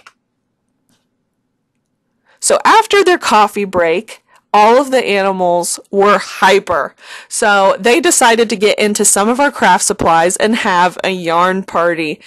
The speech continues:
You can see they've got yarn all over the place. They've used it to make hair for themselves.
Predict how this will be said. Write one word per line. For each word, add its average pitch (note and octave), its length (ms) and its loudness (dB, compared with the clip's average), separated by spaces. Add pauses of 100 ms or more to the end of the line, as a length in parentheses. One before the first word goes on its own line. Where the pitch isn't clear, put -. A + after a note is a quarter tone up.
(140)
You G3+ 120 -6
can A3 100 -4
see C4+ 140 0
they've A#3+ 160 2
got F#3+ 200 0
yarn C#4+ 280 2
all C#4 160 4
over D4 220 0
the C#4+ 120 -4
place. C#4+ 500 0
They've F#3+ 240 -2
used A#3+ 240 -2
it G3 120 -2
to A#3 80 -4
make E3+ 220 -2
hair D#4 260 0
for C#4 180 -4
themselves. C#4 1000 0